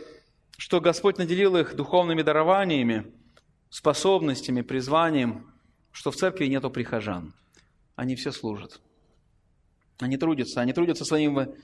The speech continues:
способностями, дарованиями, временем, в конце концов. Кто не может проповедовать, тот трудится делом.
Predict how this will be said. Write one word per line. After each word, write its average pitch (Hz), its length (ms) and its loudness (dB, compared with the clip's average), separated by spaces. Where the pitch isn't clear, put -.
способностями, 147 800 2
дарованиями, 139 720 4
временем, 151 560 4
в - 40 -8
конце 127 260 -2
концов. 117 420 -2
Кто 175 160 4
не 190 80 2
может 196 180 4
проповедовать, 185 540 6
тот - 180 -2
трудится 180 340 2
делом. 160 540 4